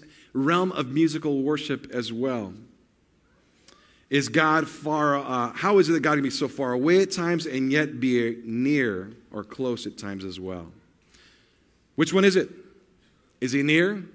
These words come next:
or is he far? Is his desire to come close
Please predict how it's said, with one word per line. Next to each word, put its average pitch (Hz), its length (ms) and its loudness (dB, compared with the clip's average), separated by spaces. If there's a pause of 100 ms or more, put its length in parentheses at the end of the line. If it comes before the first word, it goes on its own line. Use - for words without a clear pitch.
(880)
or 113 100 -6
is 104 80 -6
he 110 80 -4
far? 92 400 -8 (1200)
Is 139 160 2
his 160 140 4
desire 160 540 2
to 190 80 2
come 156 240 0
close 196 760 -4